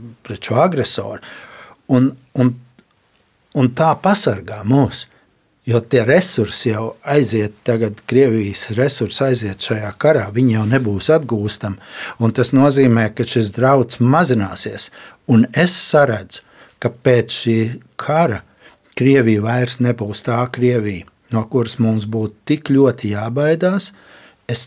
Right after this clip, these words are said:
ceru, ka viņi kļūs par federālu valsti, un līdz ar to viņi kļūs,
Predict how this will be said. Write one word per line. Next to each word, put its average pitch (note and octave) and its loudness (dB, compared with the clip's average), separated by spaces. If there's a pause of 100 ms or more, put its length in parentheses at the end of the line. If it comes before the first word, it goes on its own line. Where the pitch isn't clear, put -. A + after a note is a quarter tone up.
ceru, C#3+ 4 (240)
ka C3+ 4
viņi B2 2
kļūs B2 0
par - -2
federālu G#2 -4 (220)
valsti, D3 -2 (360)
un A2+ 2
līdz A#2 2
ar A#2 -2 (100)
to C3+ 2 (180)
viņi A#2+ -2
kļūs, B2+ -2